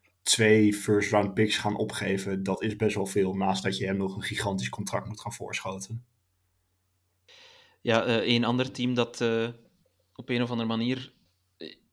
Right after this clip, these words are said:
Speaker 2: ja, in verband werd gebracht met Lamar Jackson, eh, kwam een beetje uit het niets, eh, zijn de Patriots, hè, mijn team. Ehm, wij hebben zogezegd al een quarterback, McCorkle Jones.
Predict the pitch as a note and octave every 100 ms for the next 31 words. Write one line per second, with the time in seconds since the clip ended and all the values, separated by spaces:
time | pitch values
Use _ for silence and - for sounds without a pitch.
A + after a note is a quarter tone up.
0 | _ - A2 G#2 A#2 A#2 G#2+ A#2+ C3 -
1 | B2+ A#2+ - A#2+ A2+ G#2+ G#2+ - A#2+ -
2 | B2+ B2 - _ - A2 - A2+ A2 A2
3 | A2 G#2 A#2 C3+ - - A#2 A2+ A2 A2
4 | G#2+ B2 C3 - D3+ D3 A#2 B2+ A#2+ B2+
5 | C#3 C#3+ D3+ D3+ - - - - A#2 A2+
6 | A2+ A2+ A2 A2 _ _ _ _ _ _
7 | _ A#2+ G#2+ A2 D3 C#3+ C3+ B2+ C#3 C3+
8 | C3+ C3 B2 B2 B2 C3 A#2 B2 C3 -
9 | _ G#2+ - A2+ A2 A#2 G#2+ A2+ B2 C#3
10 | C3+ -